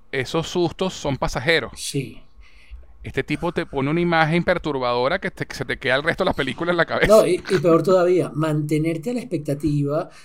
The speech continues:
Speaker 2: con las uñas aferradas al posabrazos de tu asiento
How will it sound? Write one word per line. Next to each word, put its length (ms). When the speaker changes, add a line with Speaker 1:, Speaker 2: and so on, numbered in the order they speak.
Speaker 2:
con 200
las 160
uñas 460
aferradas 840
al 140
posabrazos 640
de 80
tu 80
asiento 640